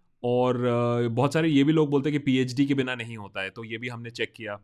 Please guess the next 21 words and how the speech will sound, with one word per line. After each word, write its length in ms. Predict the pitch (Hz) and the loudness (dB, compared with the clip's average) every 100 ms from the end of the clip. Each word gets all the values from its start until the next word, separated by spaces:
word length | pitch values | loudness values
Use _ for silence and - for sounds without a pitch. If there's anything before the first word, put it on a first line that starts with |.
| _ _ _ _ | _ _ _ _
अ, 380 | 107 107 104 101 | -8 -6 -6 -4
as 80 | 113 | -4
a 40 | |
matter 180 | 120 117 | -4 -4
of 80 | 117 | -4
fact, 160 | 123 117 120 | -2 -2 -6
जो 120 | 120 | -6
एक्सटेंशन 440 | 113 - 110 131 123 | -6 -6 -8 -8 -4
प्रोग्राम 340 | 120 117 117 | -4 -2 -2
में 100 | 120 | -2
है, 100 | 117 | -4
उसी 220 | 113 123 | -4 -6
में 120 | 123 | -4
हमने 200 | 117 110 | -4 -6
चेक 220 | 101 104 - | -8 -10 -8
किया 180 | 117 | -8
कि 140 | 135 185 | -8 -10
वहाँ 320 | 131 175 220 _ _ _ - | -8 -8 -10 _ _ _ -4
आपकी 360 | 120 123 190 247 | -4 -4 -4 -4
इंडस्ट्री, 1000 | 294 - 135 123 277 - - 208 156 - _ - | -4 -2 0 0 -2 -4 -4 -4 -4 -8 _ -8
अम, 1040 | 113 110 107 107 104 104 104 101 101 98 | -4 -2 -2 -4 -4 -6 -8 -8 -10 -12